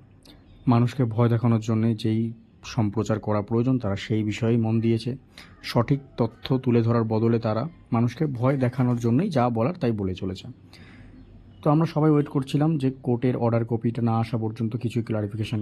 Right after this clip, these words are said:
করা পসিবল নয়। তো finally কোর্টের অর্ডার কপি চলে এসছে এবং এখানে আপনারা দেখতে পাচ্ছেন in the High Court at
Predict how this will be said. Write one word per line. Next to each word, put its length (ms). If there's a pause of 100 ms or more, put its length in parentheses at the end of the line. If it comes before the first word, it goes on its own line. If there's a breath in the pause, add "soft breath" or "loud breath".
করা 120 (100)
পসিবল 360 (100)
নয়। 140 (580 loud breath)
তো 60 (100)
finally 400
কোর্টের 320
অর্ডার 220
কপি 160 (120)
চলে 260
এসছে 200 (100)
এবং 100 (140)
এখানে 260
আপনারা 280
দেখতে 220
পাচ্ছেন 300 (480 loud breath)
in 60 (100)
the 100 (840 loud breath)
High 280
Court 260
at 80